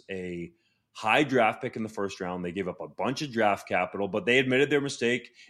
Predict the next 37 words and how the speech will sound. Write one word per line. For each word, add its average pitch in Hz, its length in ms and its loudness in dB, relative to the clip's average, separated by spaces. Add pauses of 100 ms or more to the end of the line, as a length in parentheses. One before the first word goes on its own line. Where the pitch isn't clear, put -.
and 107 80 -6
they 110 100 -2
moved 107 340 -2
on 117 420 2
to 117 180 -2
a 107 60 0
player 127 540 2
who, 104 400 -2 (320)
before 113 260 2
he 107 80 0
started 165 400 4
in 127 100 2
the 110 100 4
N 101 80 2
F 98 120 -4
L 101 120 2
and 95 100 -4
Brock 101 240 2
Purdy, 113 380 0 (460)
was 120 120 -2
essentially 151 420 2
an 120 80 4
undrafted 101 480 2
free 101 220 -2
agent. 85 280 -4
He 92 80 -12
was 101 140 -6
Mister 104 380 -2
Irrelevant. 87 560 0
So 113 220 0
kudos 170 500 0
to 147 60 -8
the 127 80 -14
forty-niners 107 580 0
because 98 380 -6
they 120 240 2
are 107 420 2